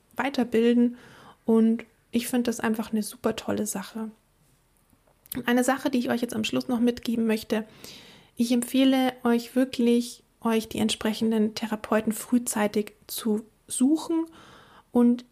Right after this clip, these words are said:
die dann auch kennenzulernen. Also im Idealfall habt ihr tatsächlich einen Tierarzt, einen Tierheilpraktiker und einen Hundephysiotherapeuten eures Vertrauens. Und im Endeffekt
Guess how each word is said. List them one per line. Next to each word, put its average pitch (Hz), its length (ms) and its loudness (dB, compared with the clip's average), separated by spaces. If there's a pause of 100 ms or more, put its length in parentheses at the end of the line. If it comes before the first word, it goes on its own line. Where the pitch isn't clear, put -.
die 233 100 0
dann 220 120 0
auch 214 160 -4
kennenzulernen. 202 880 -4
Also 214 200 0
im 233 80 -2
Idealfall 233 680 0
habt 240 160 -2
ihr 226 80 -2
tatsächlich 214 540 -4
einen 196 240 -2
Tierarzt, 285 640 -2 (400)
einen 214 240 2
Tierheilpraktiker 220 1120 -4 (400)
und 240 260 4 (100)
einen 214 460 0 (720)
Hundephysiotherapeuten 214 1500 0 (420)
eures 208 280 0
Vertrauens. 180 720 -8 (640)
Und 220 140 4
im 226 100 0
Endeffekt 240 640 0